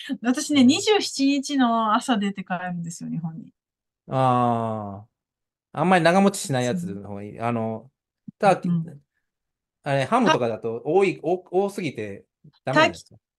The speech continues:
Speaker 1: ハムだと私がいないと多分みんなしょ-、食べ残しを消化しないで捨てることになるなと思って。
Speaker 2: ああ。
Speaker 1: そう、今年はもうギブアップ。来年やる。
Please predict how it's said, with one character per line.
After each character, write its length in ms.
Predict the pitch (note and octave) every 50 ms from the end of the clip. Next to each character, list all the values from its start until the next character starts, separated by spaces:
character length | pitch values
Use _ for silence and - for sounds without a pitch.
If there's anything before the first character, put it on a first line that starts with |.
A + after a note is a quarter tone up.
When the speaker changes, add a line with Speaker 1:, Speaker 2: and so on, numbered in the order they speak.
| _ _
Speaker 1:
ハ 80 | - B3+
ム 100 | A#3+ A#3
だ 120 | G#3+ G3+
と 160 | G3+ - G#3 G3+
私 340 | G3+ G3+ - C4 - E4
が 100 | D#4 D4+
い 80 | D4+ D#4
な 100 | D#4 D#4
い 100 | D4+ C4+
と 200 | - G#3 G3+ G#3
多 100 | - A#3+
分 180 | A3 G#3+ G3 G3+
み 120 | G#3+ A#3+
ん 40 | A#3+
な 140 | A#3+ A#3 A#3+
し 160 | - - -
ょ-、 180 | C4 C4 B3+ _ _ _ _ -
食 100 | B3 A#3+
べ 40 | C4
残 240 | C4+ C4+ C4+ C#4+
し 180 | C4 - C4+ B3+ B3+
を 80 | C4 B3+
消 220 | - - C4 C4
化 120 | - C4 B3+
し 120 | - -
な 100 | B3 B3
い 60 | A3+
で 60 | G3
捨 120 | F#3 - -
て 80 | G#3+
る 80 | G#3 G#3+
こ 100 | - G#3+
と 120 | G#3+ G#3
に 40 | F#3+
な 80 | F#3 F3+
る 80 | F3
な 100 | E3+ E3
と 80 | E3+ -
思 100 | E3 D#3+
っ 40 | - _
て。 280 | - - C3+ B2+ - - _ -
Speaker 2:
あ 40 |
あ。 40 | C3+ B2 A#2+ A#2 A#2 A2+ A2 G#2 G2+ G2+ G#2 _ _ _ _ _ _ _ _ -
Speaker 1:
そ 100 | A#3+ G#3+
う、 40 | G#3+
今 0 |
年 320 | - A3+ G#3 B3 B3 C4 B3
は 280 | A3+ A3 G#3 G3+ - -
も 220 | G3 F#3+ F3+ F3
う 20 |
ギ 140 | E3+ F3 F3+
ブ 60 | F3
ア 40 | E3+ E3+
ッ 20 |
プ。 40 | E3+ _ _ _ _ _ _ _ _
来 160 | - G#3 A3+
年 120 | A3 G#3+ G#3
や 120 | G3 F#3
る。 140 | F3+ - _